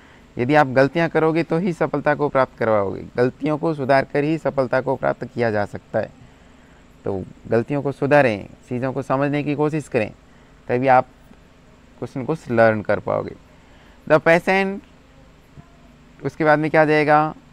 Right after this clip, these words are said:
had died, क्या जाएगा, before the doctor, यहाँ पे blank space और है,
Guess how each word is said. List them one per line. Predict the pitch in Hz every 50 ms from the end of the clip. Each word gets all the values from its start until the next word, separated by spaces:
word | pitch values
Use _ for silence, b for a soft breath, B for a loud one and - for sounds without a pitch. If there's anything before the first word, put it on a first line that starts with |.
| - - - - - - - - _ _ - - - - - - -
had | 147 139 147 135 120 107
died, | 131 120 110 98 90 - - - - -
क्या | - 127 135
जाएगा, | 131 139 139 135 135 156 170 202 254 b b b b b b b b b b b b -
before | 139 147 143 - 175 180
the | 175 151 170 147
doctor, | 139 139 135 - - 160 175 196 220 - - - - - _ -
यहाँ | 127 127 123
पे | - 147
blank | 123 127 135 139 139 127
space | 135 - - 139 131 -
और | 123 110 104 95
है, | 90